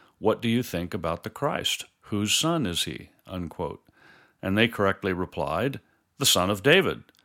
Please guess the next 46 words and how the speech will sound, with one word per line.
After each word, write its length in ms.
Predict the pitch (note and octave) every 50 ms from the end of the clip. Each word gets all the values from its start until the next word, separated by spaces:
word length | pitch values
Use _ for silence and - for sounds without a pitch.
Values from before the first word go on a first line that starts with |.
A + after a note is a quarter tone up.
| _ _ _ _ _ _ _ _ _ _ -
Jesus 420 | - - C3 C#3+ A#2+ A#2+ A2 F#2+
then 220 | A#2 D3+ E3+ D3+
asks 320 | G#2+ G2+ G#2+ G#2 - - -
them 120 | A#2+ A2
a 60 | G#2+
question 440 | G#2 - - F#3 F3 - - - G2+
about 280 | F2+ F2+ F2+ E2+ E2+ -
this 180 | F#2+ F#2 -
psalm. 540 | - - E3 E3 C#3+ F#2 D2+ C#2 C2+ C2 - - _ _ _ _ _ _
He 220 | - - D#3 F3 F#3
says, 520 | - - G2+ F2 E2 E2 F2 F#2+ F2+ -
quote, 480 | - - - - G#2+ F#2 F2+ G2+ - - _ -
"How 320 | - - - C3 D3 D#3 D#3+
is 180 | F3+ E3 A#2+
it 240 | G#2+ E2+ - _ -
that 220 | A2 A2 - -
David, 340 | A2+ A#2+ D3 D3+ G2 F2 E2+
speaking 460 | - - - - B2 A#2+ - C3+ B2
by 140 | G2+ G#2 G2+
the 100 | F#2+ G2
Spirit, 500 | - - - E3 E3 C#3+ G#2 F2 - -
calls 340 | - - F#2 E2+ F2+ - -
him 200 | A2 G#2+ A2 A#2+
Lord? 420 | D3 E3+ F3 - - D2+ E2 - - _ _ _ _ _ _
For 240 | - - G#2+ G#2 E2+
he 160 | - F3 G3
says, 500 | F#3 - - F2+ D#2 D#2 F2+ F#2+ - -
'The 100 | - F#2+
Lord 320 | F#2 G2 G#2+ G#2+ G#2+ G#2 -
said 240 | - A2 G#2 F2+
to 60 | - G2
my 240 | F#2+ G2 B2+ E3
Lord, 480 | F#3 D3 F2+ D#2 D#2 D2+ D2+ F#2 A#2 - _ _ -
"Sit 340 | - - - - D3+ E3+ C#3+
at 120 | - -
my 140 | G#2+ G#2 G#2
right 240 | G2+ G#2 G#2 G#2 F#2+
hand 340 | A2 C3+ D3 C3+ A2+ G2+
until 320 | G2 G2 F#2+ - G#2 F2+ F#2+
I 80 | G2+
put 240 | G2 - - A#2+ -
your 160 | - G2+ G2
enemies 420 | G#2+ C#3 D#3 B2+ F2 E2+ E2+ E2+ E2+
under 200 | F#2 F#2 F#2 F#2+
your 180 | G2 G2 G2
feet'?" 380 | F#2+ - D#3+ D#3+ C#3 - -